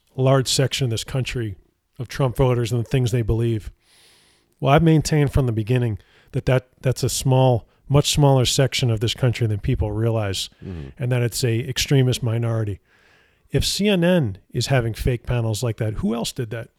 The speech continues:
Speaker 2: Yeah.
Speaker 1: Who else has been doing things like that?
Speaker 2: Okay, well, I, I, I almost interrupted when you were telling the story there.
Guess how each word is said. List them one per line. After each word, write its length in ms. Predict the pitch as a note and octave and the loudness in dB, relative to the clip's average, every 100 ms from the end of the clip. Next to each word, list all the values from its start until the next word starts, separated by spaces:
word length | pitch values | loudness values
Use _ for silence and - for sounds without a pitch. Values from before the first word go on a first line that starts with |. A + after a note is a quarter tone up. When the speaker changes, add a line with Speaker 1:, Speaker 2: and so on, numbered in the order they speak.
| _ | _
Speaker 2:
Yeah. 220 | G#2+ B2+ - | -6 -6 -4
Speaker 1:
Who 140 | E3+ | 0
else 160 | F#3 - | 0 0
has 80 | C#3 | -2
been 140 | B2+ | 0
doing 200 | A#2 A2+ | 0 0
things 260 | G#2+ A2+ G#2 | -2 -4 -4
like 180 | A2+ - | -8 -8
that? 200 | A2 - _ _ - | -10 -12 _ _ -6
Speaker 2:
Okay, 180 | G3+ G3+ | -2 2
well, 280 | G3+ G3 | 4 4
I, 100 | D3 F3 | 2 -4
I, 220 | D3 E3+ D3+ D#3 | -4 -6 -4 -2
I 20 | |
almost 260 | D3 C#3+ - | -2 -2 0
interrupted 460 | C3 B2+ A#2+ B2 | 2 2 0 -4
when 160 | A#2 A2+ | -2 0
you 80 | A2 | 0
were 80 | G#2 | 0
telling 220 | A#2 G#2 | 0 0
the 60 | |
story 280 | F#2+ - D#3 | -2 0 0
there. 220 | A2 G#2 | 2 2